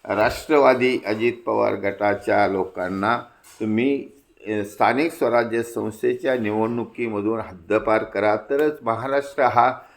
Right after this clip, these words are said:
भ्रष्टाचार राजमुक्त होईल.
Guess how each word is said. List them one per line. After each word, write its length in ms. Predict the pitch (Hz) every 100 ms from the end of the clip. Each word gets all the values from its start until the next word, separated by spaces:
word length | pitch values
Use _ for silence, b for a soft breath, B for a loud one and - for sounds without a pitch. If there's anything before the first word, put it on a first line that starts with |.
| B B -
भ्रष्टाचार 1300 | 76 110 113 - 156 156 151 - - 147 139 143
राजमुक्त 1080 | 135 131 135 151 170 156 160 143 143 - -
होईल. 520 | 113 98 101 104 101